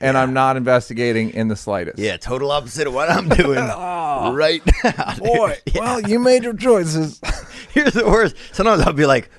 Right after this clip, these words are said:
Speaker 2: "Will you keep it down <laughs> out there?"
Speaker 1: <laughs> Look, I don't know what y'all are going through.
Speaker 2: <laughs>
Speaker 1: Yeah. I don't, that is the funny thing where you're just like, "Ah, yeah, uh, well, good luck."
Speaker 2: Do you think, sometimes I feel like if this is,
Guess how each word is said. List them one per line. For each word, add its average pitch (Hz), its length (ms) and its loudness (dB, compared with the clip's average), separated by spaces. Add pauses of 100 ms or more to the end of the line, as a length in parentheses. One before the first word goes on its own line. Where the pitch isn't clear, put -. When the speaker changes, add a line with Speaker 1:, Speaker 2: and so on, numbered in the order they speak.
Speaker 2:
"Will 165 80 -4
you 185 140 -4
keep 247 260 -4
it 160 160 -2
down - 400 -2
<laughs> 247 80 2
out 262 160 0
there?" 294 420 2 (1300)
Speaker 1:
<laughs> - 0 -
Look, 220 320 4
I 185 140 2
don't 220 120 0
know 165 120 4
what 165 300 2
y'all 165 280 6
are 156 80 4
going 156 380 4
through. 117 220 0
Speaker 2:
<laughs> - 40 -14
Speaker 1:
Yeah. 147 320 4 (400)
I 143 160 6
don't, 190 320 2
that 156 220 6
is 170 160 2
the 151 100 -2
funny 143 240 2
thing 143 140 0
where 135 100 2
you're 120 120 2
just 120 100 -4
like, 127 220 0
"Ah, 120 240 2
yeah, 117 340 2
uh, 110 220 -2 (240)
well, 113 160 0
good 120 180 -2
luck." 117 220 0 (120)
Speaker 2:
Do 175 120 -6
you 277 180 -2
think, 208 320 -4
sometimes 180 340 -4
I 151 80 2
feel 139 180 0
like 117 260 2
if 123 160 -6
this 165 240 0
is, 127 120 2